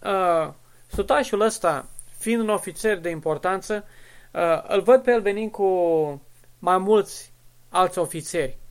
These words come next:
și, a, ma-, mai mulți soldați, ca să zic așa, la care Iisus, uh, îi spune: „O să vin cu el.” Și acum am stat și m-am gândit: „Măi, de ce a răspuns:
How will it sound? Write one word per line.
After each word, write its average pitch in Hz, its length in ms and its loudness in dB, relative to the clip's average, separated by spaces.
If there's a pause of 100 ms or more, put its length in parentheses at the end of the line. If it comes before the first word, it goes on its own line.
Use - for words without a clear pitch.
(520)
și, - 400 -6 (1300)
a, 202 180 0
ma-, 185 220 0
mai 202 200 2
mulți 208 280 2
soldați, 190 560 0
ca 156 120 -2
să 135 60 -10
zic 151 180 -12
așa, 131 340 -10 (460)
la 185 140 -4
care 220 240 -2
Iisus, 233 520 -6 (220)
uh, 156 420 -4 (960)
îi 202 120 -4
spune: 247 240 -4
„O 233 40 0
să 233 140 -2
vin 247 240 -4
cu 226 120 -8
el.” 156 100 -2
Și - 100 -8
acum 233 160 -2
am 262 120 -2
stat 240 200 -6
și 233 100 -12
m-am 220 100 -2
gândit: 208 180 -4
„Măi, 240 180 -4
de 208 120 0
ce 302 220 -8
a 302 60 -4
răspuns: 233 580 -4